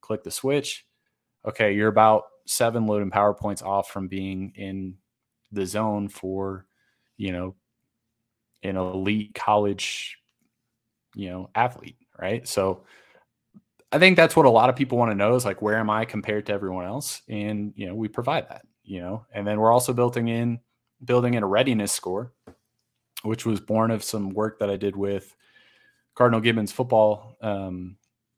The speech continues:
in Raleigh this past fall. Jump tested the varsity football team every Thursday, uh, before their games on Friday and provided their coach with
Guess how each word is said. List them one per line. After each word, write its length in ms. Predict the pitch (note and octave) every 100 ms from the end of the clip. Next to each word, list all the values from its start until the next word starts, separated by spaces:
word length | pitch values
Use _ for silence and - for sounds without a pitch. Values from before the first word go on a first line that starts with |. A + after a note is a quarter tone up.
| -
in 160 | G#2+ G2+
Raleigh 420 | G2+ A2 G2 B2 _ -
this 120 | G2
past 320 | - G2+ -
fall. 380 | - A2+ F#2+ - _ _ _ _ _ _ _
Jump 220 | C#3 C3+
tested 320 | B2+ C3+ C3+
the 60 | A#2
varsity 340 | A#2+ B2+ B2
football 320 | B2 B2+ C3+ C3
team 480 | C#3 C#3 C3+ C3 B2
every 240 | A#2 A#2
Thursday, 500 | A2+ A#2+ B2+ C3 C#3 C3+ _ _ _
uh, 260 | A#2 G#2+ G#2
before 300 | G2+ - A2+
their 100 | A2
games 300 | G#2 A2 A2+
on 120 | A2
Friday 520 | G#2 G#2 A2 C3+ C3 -
and 460 | A2 G#2 G#2 G#2+ G2+ - _ _ _ _ _ _
provided 400 | - G#2+ A2 A#2
their 120 | A2
coach 420 | G#2 A2+ A#2 B2
with 260 | - G#2+ G#2+